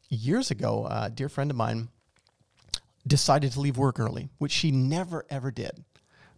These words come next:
Decided to leave work early. Um, heading home, uh, is getting ready to turn into her driveway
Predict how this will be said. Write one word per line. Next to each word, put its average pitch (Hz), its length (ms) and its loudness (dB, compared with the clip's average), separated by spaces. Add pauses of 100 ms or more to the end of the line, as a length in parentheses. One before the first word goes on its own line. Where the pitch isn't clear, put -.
(120)
Decided 135 400 4
to 143 60 -2
leave 139 180 2
work 127 220 2
early. 92 260 -4 (540)
Um, 113 440 4
heading 151 280 2
home, 143 360 0 (540)
uh, 110 420 0
is 107 260 -4
getting - 200 -2
ready 113 180 4
to 110 100 -6
turn 135 180 2
into 127 160 2
her 123 60 -6
driveway 139 500 -4